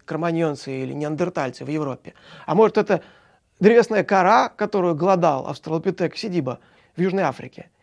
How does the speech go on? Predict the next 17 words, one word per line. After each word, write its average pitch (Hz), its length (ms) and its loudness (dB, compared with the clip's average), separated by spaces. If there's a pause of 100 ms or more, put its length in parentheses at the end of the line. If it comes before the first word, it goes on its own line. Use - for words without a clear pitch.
(160)
Или, 214 220 2
может 220 260 4
быть, 180 160 2
это 214 200 2
перебродившие 185 720 0
фрукты, - 500 -2 (360)
которые 185 380 0
подбирали 190 540 4
наши 170 260 -4
предки 185 360 -2
десять 165 340 -4
миллионов 156 400 -4
лет 160 160 -6
назад? 160 300 -4
Кому 220 240 0
что - 160 -8
нравится. 151 520 -6